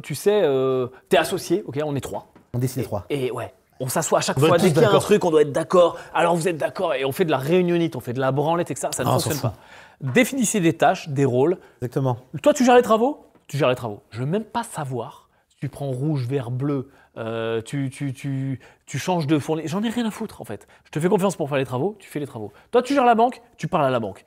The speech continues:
Speaker 1: On vient pas à trois à la banque, et cetera. Et là, vous avez, vous multipliez votre impact et
Speaker 3: Ouais.
Speaker 1: votre réussite. Si vous êtes associés pour être tous dans les décisions et les réunions, ça, ça marche pas.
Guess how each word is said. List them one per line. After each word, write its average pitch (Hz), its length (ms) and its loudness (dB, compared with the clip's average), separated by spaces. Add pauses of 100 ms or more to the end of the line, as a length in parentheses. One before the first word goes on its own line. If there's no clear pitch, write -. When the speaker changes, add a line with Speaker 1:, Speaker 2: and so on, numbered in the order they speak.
(120)
Speaker 1:
On - 60 -12
vient 139 140 -6
pas 151 120 0
à 131 60 0
trois 135 220 -2
à - 20 -2
la 113 80 -2
banque, 101 220 -10
et 110 40 -12
cetera. - 280 -16 (360)
Et 139 80 -2
là, 185 100 4
vous 175 140 2
avez, 151 320 2
vous 131 220 -4
multipliez 180 680 2
votre 139 180 -4
impact - 460 -10 (180)
et 139 120 -4
Speaker 3:
Ouais. 131 60 0
Speaker 1:
votre 123 300 -4
réussite. 143 560 -2 (460)
Si - 220 2
vous 202 140 6
êtes 180 120 0
associés 202 440 0
pour 139 220 -2
être 139 160 -6
tous 269 180 2
dans 170 140 2
les 160 340 4
décisions 190 500 0
et 151 40 0
les 135 60 2
réunions, 139 340 0
ça, 143 120 -4 (120)
ça - 100 -12
marche 104 160 -12
pas. - 120 -20